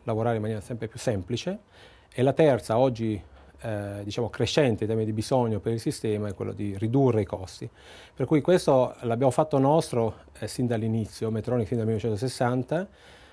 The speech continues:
ehm, ha assunto un, un, un, un commitment, una promessa verso la comunità a cui si rivolgeva di questo, di questo genere. Come l'abbiamo fatto? L'abbiamo fatto nella prima parte della nostra storia,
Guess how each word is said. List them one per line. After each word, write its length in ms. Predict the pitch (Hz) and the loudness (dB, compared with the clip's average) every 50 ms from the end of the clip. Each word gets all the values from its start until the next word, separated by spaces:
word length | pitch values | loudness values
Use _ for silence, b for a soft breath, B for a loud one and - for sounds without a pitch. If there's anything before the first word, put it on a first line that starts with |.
| B B B | B B B
ehm, 720 | - 123 120 117 117 117 117 120 120 120 120 120 123 120 - - _ _ _ _ _ - - _ - - - - | -8 -4 -2 -2 -2 -2 -2 -2 -4 -2 -4 -4 -6 -8 -10 -16 _ _ _ _ _ -20 -20 _ -20 -10 -2 0
ha 280 | 135 135 139 143 120 127 | 2 2 4 2 2 0
assunto 500 | 123 - - - 135 156 151 131 127 113 | -2 -4 -2 -2 0 0 0 0 0 0
un, 320 | 113 117 113 113 113 113 | 0 0 0 -2 -2 -2
un, 460 | 110 110 107 107 107 110 110 110 110 | -2 -2 -4 -4 -4 -4 -4 -4 -4
un, 540 | 107 107 113 117 117 110 113 110 110 107 104 - - | -4 -4 -4 -4 -4 -2 -2 -4 -4 -6 -8 -8 -6
un 160 | 120 120 113 | -4 -4 -2
commitment, 560 | - - 127 143 175 175 - - 107 98 98 | -2 -2 0 2 2 0 0 -2 -6 -6 -4
una 120 | 107 104 101 | -4 -6 -6
promessa 480 | - 117 110 123 131 113 - - 101 98 | -4 -4 0 0 0 0 0 -4 -8 -6
verso 260 | 104 107 - - 113 | -6 -6 -6 -6 -8
la 40 | 98 | -6
comunità 280 | 107 104 104 - 127 | -6 -4 -4 -2 -2
a 40 | 113 | -2
cui 120 | 117 104 92 | -2 -2 -2
si 60 | 120 | -2
rivolgeva 500 | 131 139 151 131 110 120 113 113 117 - B B B B B B B | -2 0 0 -2 0 0 -2 -2 -2 -4 B B B B B B B
di 140 | B 117 110 | B -6 -4
questo, 560 | - 127 110 98 - - - 113 110 107 107 - | 0 2 0 0 0 -6 -6 -4 -4 -4 -6 -8
di 100 | 123 107 | -10 -10
questo 260 | - 104 98 - - | -8 -8 -10 -10 -10
genere. 340 | 98 101 98 98 107 107 120 | -10 -10 -10 -10 -10 -10 -6
Come 180 | - 160 156 143 | 0 2 2 2
l'abbiamo 320 | 131 120 127 131 139 139 | 2 2 2 2 2 0
fatto? 400 | - - 156 156 156 156 - 170 | 0 0 0 0 -2 -2 -2 -2
L'abbiamo 260 | 143 113 104 110 104 | -2 -2 -2 -2 -4
fatto 600 | 95 - 120 113 - - - 120 107 107 101 - _ _ | -4 -4 -6 -6 -6 -8 -8 -8 -6 -6 -8 -10 _ _
nella 240 | - 110 117 120 117 | -6 -2 -2 -2 0
prima 180 | - 139 131 123 | 0 0 0 2
parte 320 | - 131 127 123 120 - | 4 4 4 4 2 0
della 140 | 107 104 107 | -2 -2 -2
nostra 200 | 113 113 - 120 | -6 -6 -8 -10
storia, 560 | - - - 123 120 117 113 110 110 104 98 | -10 -6 -2 0 0 2 2 0 -2 -2 -4